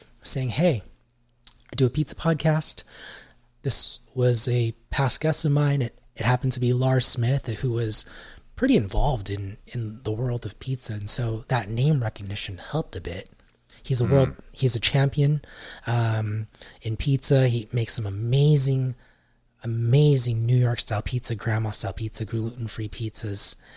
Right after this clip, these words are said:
Speaker 1: And he's, he's well known in the pizza world. And so I was kinda saying, like, "Hey, Lars gave me a shot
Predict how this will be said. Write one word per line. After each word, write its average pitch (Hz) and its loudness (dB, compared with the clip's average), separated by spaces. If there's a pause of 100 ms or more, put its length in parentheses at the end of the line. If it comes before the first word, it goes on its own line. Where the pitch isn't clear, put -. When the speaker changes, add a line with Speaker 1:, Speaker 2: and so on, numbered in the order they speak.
(140)
Speaker 1:
And 110 -4
he's, 120 -2
he's 120 -6
well 139 4
known 127 2
in 110 -2
the 104 -6
pizza - -6
world. 110 -4
And 110 -4
so 139 2
I 131 -2
was - 0
kinda 202 -6
saying, 180 0
like, 151 -2
"Hey, - -6 (160)
Lars 156 2
gave 143 0
me 131 0
a 117 -2
shot - -2